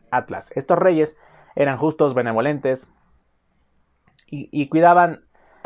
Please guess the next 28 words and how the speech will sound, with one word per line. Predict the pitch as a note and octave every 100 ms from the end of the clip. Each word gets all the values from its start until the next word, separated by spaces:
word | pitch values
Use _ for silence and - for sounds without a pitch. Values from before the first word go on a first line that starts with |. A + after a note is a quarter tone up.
| -
del | B2+ B2+
bienestar | B2 A#2+ C#3
de | C#3
su | C3
población, | C3 C3 C#3 E3+ C3 - _ _
procurando | - A#2+ B2+ C3+ C#3+
que |
estuvieran | B2 A#2 A2+ A2
muy | C#3
bien | D#3 D#3+
alimentados, | D3+ D3 C#3+ D#3 C#3+ C#3 -
además | A2 A2 A#2+
de | A#2+ A#2
que, | B2 B2+ - _ _ _ _ _ -
eh, | - B2 A#2
se | B2
separaran | B2+ B2 B2 C3 C3+ -
completamente | - A#2+ B2 B2 B2 B2+
de | B2+
la | C#3+
guerra, | C#3+ C#3
ya | C3 C3
que | A#2+
se | C3
consideraban | A2 A2+ A2+ B2
un | B2 A#2
pueblo | A2+ G#2+ A2+
pacífico. | D3 A3 D3+ -